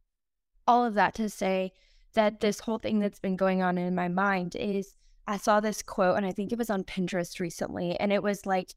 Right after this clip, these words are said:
well, and then there was also another scripture that sort of wrapped it into it, but this, the whole concept is like,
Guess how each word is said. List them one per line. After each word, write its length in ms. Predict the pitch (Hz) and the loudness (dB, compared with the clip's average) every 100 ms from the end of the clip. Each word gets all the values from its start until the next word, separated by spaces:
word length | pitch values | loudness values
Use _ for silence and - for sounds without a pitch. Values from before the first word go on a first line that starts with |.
| _ _ _ _ | _ _ _ _
well, 300 | 240 202 - - | 0 2 2 0
and 160 | 220 | 2
then 120 | 214 | 2
there 80 | 214 | 2
was 140 | 208 214 | 2 2
also 260 | 202 220 | 0 -2
another 260 | 196 190 190 | -2 0 -2
scripture 840 | - - 185 - 185 175 196 202 - | -4 -6 -4 -4 -2 -2 -4 -6 2
that 240 | 196 180 - _ | 4 4 0 _
sort 300 | - 220 190 | -6 0 2
of 160 | 185 190 _ - | 0 -4 _ 2
wrapped 300 | 175 - 180 | 2 2 -2
it 40 | |
into 280 | 170 - 202 | -2 0 -2
it, 100 | 180 | 0
but 120 | 214 | -2
this, 260 | 202 208 - - | -2 -4 -6 -2
the 80 | 220 | -2
whole 220 | - 226 | 0 -4
concept 640 | - 190 190 196 180 - 196 | 0 0 2 2 0 0 -2
is 180 | 180 | -2
like, 300 | 185 175 - | 0 0 -2